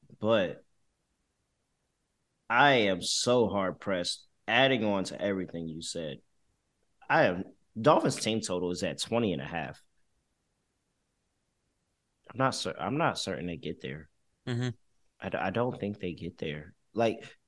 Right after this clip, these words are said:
Speaker 1: the, the benefit of having a Jaylen Waddle and Tyreek Hill who can go down the field is the fact that you're able to get time to get them down the field. And what was the,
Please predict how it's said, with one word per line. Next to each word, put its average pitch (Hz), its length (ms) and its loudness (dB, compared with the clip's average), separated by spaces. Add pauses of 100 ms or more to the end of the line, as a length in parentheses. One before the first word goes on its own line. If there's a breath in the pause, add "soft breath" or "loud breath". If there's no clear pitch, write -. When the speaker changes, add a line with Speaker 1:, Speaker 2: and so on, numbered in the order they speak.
(120)
Speaker 1:
the, 127 280 6
the 113 240 2
benefit 156 520 4
of 113 120 4
having 107 480 2
a 95 140 -2
Jaylen 98 320 -2
Waddle 92 380 0
and 90 100 -2
Tyreek 90 400 -4
Hill 98 220 -2
who 101 120 -6
can 90 300 -6
go 90 220 -4
down 90 320 -4
the 82 60 -8
field 101 420 -4 (560)
is 143 180 8
the 127 80 4
fact - 240 6
that 113 160 0
you're 117 140 4
able 110 220 4
to 98 60 -2
get 98 260 0
time 95 340 0
to 98 80 0
get 87 220 -4
them 98 140 -2
down 101 220 2
the 98 60 -4
field. 117 420 -2 (560)
And 120 680 6 (520)
what 135 480 4
was 190 200 4
the, 160 240 0